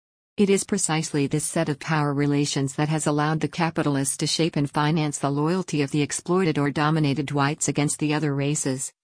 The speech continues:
Quijano two thousand six twenty-six to twenty-seven. Wallerstein's assessment of Eurocentrism involves an extended debate about precisely what constitutes Eurocentrism.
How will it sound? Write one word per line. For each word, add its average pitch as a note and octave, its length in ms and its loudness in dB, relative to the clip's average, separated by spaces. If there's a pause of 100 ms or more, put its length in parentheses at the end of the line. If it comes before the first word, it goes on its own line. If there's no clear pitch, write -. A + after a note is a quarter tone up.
Quijano F3 480 2
two F#3 160 -2
thousand D#3+ 440 0
six - 280 -4
twenty-six D3+ 600 -2
to D3 120 -2
twenty-seven. A#2+ 800 -2 (640)
Wallerstein's D#3 800 0
assessment D3+ 560 0
of C#3 80 -2
Eurocentrism D3+ 920 0
involves C#3+ 440 0
an D3 100 2
extended F#3 480 0
debate D#3 360 0
about C#3+ 300 -2
precisely D#3 580 0
what D3+ 180 -2
constitutes D#3+ 800 0
Eurocentrism. C#3 1000 0